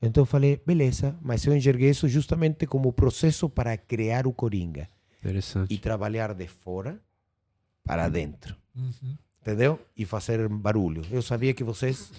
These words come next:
Speaker 1: iam vir atrás de mim. Se, se o Donis passou por lá, eu vou. Entendeu?
Speaker 2: Sim.
Speaker 1: Então, consegui. Eh, e o mais importante,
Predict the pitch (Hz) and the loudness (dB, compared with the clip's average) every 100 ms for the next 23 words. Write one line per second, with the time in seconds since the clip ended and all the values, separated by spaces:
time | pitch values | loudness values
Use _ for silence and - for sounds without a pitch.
0 | 127 104 _ _ _ _ - 120 113 104 | -20 -20 _ _ _ _ -4 -2 0 0
1 | 117 117 113 113 107 110 131 139 131 110 | 0 2 2 2 2 2 2 0 0 0
2 | 107 _ _ _ _ _ _ _ _ - | -2 _ _ _ _ _ _ _ _ -4
3 | 147 135 185 208 175 160 185 175 160 175 | 0 4 6 6 4 6 6 6 6 6
4 | 208 202 214 233 277 277 175 196 202 _ | 4 2 0 0 0 6 6 6 -2 _
5 | _ _ - 147 156 113 110 - 131 123 | _ _ 2 6 6 6 0 -8 -12 0
6 | 156 160 220 - _ _ _ _ _ 233 | 6 6 4 -2 _ _ _ _ _ -6
7 | 156 143 135 127 160 208 226 - _ _ | 0 4 6 6 6 6 2 -6 _ _
8 | _ _ 139 127 120 120 120 - 151 185 | _ _ 6 8 8 6 2 6 8 8
9 | 220 220 190 175 - 226 220 - | 6 4 4 4 4 2 2 -2